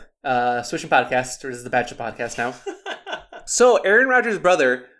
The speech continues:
Speaker 1: when he was on, uh, Joj-, no, not JoJo's season. Uh, oh no, was it JoJo?
Speaker 2: Wait, was he a contest-, was, he was a,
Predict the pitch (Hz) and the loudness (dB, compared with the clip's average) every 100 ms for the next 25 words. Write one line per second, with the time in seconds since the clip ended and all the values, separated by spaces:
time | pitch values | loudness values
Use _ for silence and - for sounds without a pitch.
0 | - 143 175 180 170 160 156 156 151 156 | -10 -6 -6 -6 -4 -2 0 -2 -4 -10
1 | _ _ _ _ _ 139 135 131 123 117 | _ _ _ _ _ -4 -2 -2 -6 -12
2 | 123 147 175 156 - - 147 135 151 127 | -2 0 0 -4 -12 -6 -4 -2 -4 -4
3 | 113 113 110 123 113 110 110 110 _ _ | -4 -6 -8 -12 -14 -14 -14 -16 _ _
4 | - 120 117 113 110 110 113 - 262 320 | -12 -8 -8 -8 -10 -10 -10 -10 -8 -6
5 | 151 165 - - 302 302 370 370 _ - | -4 -4 -6 -12 -12 -10 -12 -14 _ -6
6 | 156 160 151 165 170 - 226 311 330 381 | -2 -2 -4 -6 -6 -10 -12 -10 -10 -10
7 | - 165 - - 160 165 - 196 240 233 | -6 -6 -6 -14 -10 -10 -10 -12 -10 -8
8 | - | -10